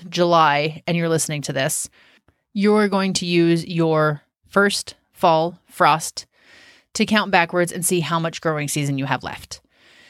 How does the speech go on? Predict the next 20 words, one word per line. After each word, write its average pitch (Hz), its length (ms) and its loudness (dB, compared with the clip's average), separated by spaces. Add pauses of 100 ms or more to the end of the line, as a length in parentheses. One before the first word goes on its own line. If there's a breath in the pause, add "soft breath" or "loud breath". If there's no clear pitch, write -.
(200 soft breath)
And 185 220 2
this 196 160 2
is 190 120 0
going 180 220 0
to 160 60 -8
tell 156 220 2
you, 156 320 -2
can 170 220 -6
you 165 100 -2
still 165 280 2
squeeze 170 420 0
in 160 420 2 (400)
something 175 440 0
with 165 260 0
one 151 140 -6
hundred 196 260 -2
days 226 200 2
to 240 100 -4
maturity? 247 560 0 (640 soft breath)
Or 190 600 4